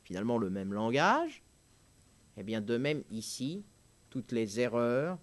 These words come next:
tous les débats, tous les conflits seraient résolus par ce que Leibniz appelle finalement une grammaire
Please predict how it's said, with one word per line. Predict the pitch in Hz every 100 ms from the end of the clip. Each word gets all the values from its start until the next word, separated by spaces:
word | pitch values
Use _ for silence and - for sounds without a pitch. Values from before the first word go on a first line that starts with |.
| - -
tous | 117
les | 107
débats, | 98 110 110 95 107 156 -
tous | 131
les | 113
conflits | 101 120 110 - 107 160 - - - - - - -
seraient | - - 135 127 131 110 - -
résolus | 98 120 156 127 113 107 131 -
par | 113 -
ce | 120
que | 101 - 107 143 - _ -
Leibniz | 104 107 110 123 101
appelle | 87 120
finalement | - 104 92 101 127 123
une | 113 147 - - - -
grammaire | 107 101 104 131 113 110 110 123